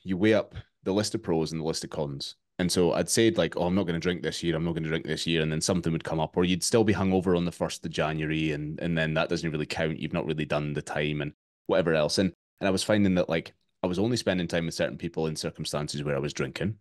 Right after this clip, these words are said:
I'm like, "Okay, well, if I'm only drinking five times in the year, then the rest of the ninety percent, ninety-five percent of the year, I'm not with those people. They don't check in."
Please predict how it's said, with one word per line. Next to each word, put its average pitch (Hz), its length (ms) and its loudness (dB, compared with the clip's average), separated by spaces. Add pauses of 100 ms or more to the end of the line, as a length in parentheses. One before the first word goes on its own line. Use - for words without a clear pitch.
(180)
I'm 80 80 0
like, 80 140 2
"Okay, 82 220 2
well, 73 320 0 (440)
if 113 160 4
I'm 104 120 4
only 98 160 6
drinking 87 280 0
five 82 240 0
times 82 220 -2
in 78 80 -4
the 76 60 -4
year, 73 360 -2 (360)
then 80 480 0 (140)
the 90 180 2
rest 90 380 2
of 82 120 -2
the 80 300 0
ninety 90 520 0
percent, 80 480 -2
ninety-five 85 520 0
percent 82 280 -2
of 73 80 -6
the 78 60 -6
year, 78 360 0 (420)
I'm 104 120 4
not 87 100 4
with 76 120 0
those 73 140 -2
people. 85 280 -2
They 82 100 0
don't 82 180 2
check 76 220 0
in." 76 240 -2